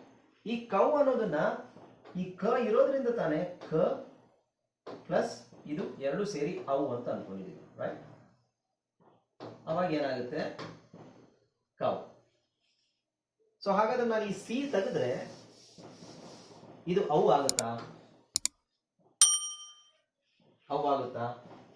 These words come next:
ಆಗಲ್ಲ ಅಂತಾನೆ ಹೇಳ್ತಾ ಇರೋದು. So ಪದದ ಕೊನೆಯಲ್ಲಿ ಬಂದ್ರೆ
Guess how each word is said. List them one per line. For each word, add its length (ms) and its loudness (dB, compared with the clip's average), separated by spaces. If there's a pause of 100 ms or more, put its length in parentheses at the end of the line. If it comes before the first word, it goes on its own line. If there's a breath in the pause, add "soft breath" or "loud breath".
(1600)
ಆಗಲ್ಲ 400 -4
ಅಂತಾನೆ 420 -2
ಹೇಳ್ತಾ 260 -2
ಇರೋದು. 220 -8 (460 loud breath)
So 200 2
ಪದದ 420 6
ಕೊನೆಯಲ್ಲಿ 480 6
ಬಂದ್ರೆ 580 4